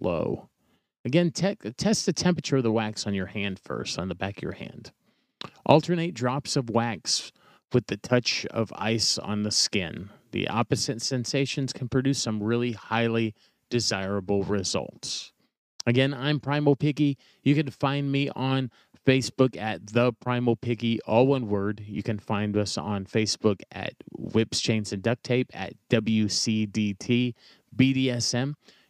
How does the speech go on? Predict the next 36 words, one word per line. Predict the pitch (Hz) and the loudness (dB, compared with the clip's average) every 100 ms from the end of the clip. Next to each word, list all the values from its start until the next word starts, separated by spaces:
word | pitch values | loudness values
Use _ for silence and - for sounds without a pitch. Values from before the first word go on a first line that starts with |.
| - | 0
You | |
can | 139 | 2
also | 151 156 180 | 4 4 2
find | - 156 156 | 2 0 0
us | 143 139 | 0 0
on | 127 | 2
our | 117 | 2
new | 113 117 135 | 4 4 4
updated | 131 120 - 127 139 | 0 -4 0 2 2
website, | 123 127 127 - 117 135 - - - - | 2 2 0 0 0 -2 -6 -18 -20 8
w | 135 135 143 | 8 8 6
w | 135 135 | 4 4
w | 127 120 120 120 | 4 4 4 4
dot | 110 82 80 | 2 -4 -4
b | 117 113 | 0 2
d | 117 | 2
s | 117 110 | 2 0
m | 117 110 101 | 0 0 0
united | 98 95 95 95 98 - | -2 -2 -4 -2 -4 -4
dot | 92 - | -6 -6
com. | - 131 143 151 - - | -2 0 0 -2 -8 -4
If | 120 | 0
you're | 151 | 4
listening | 214 - 208 190 | 4 4 2 4
on | 175 | 2
your | 147 | 2
favorite | 156 151 139 | 2 2 2
platform, | 143 113 - 139 135 123 _ _ - - | 0 0 2 2 2 -4 _ _ -20 -6
please | - 175 190 - 139 | 2 4 4 0 2
leave | 156 156 | 2 4
us | 160 139 | 2 2
a | |
review, | 110 113 101 113 127 135 131 104 | 4 2 2 2 4 4 4 0
a | |
like, | 98 107 117 117 - | -2 -2 0 -2 -2
subscribe. | - - - - 120 120 120 110 | -4 -2 -2 4 4 4 0 -2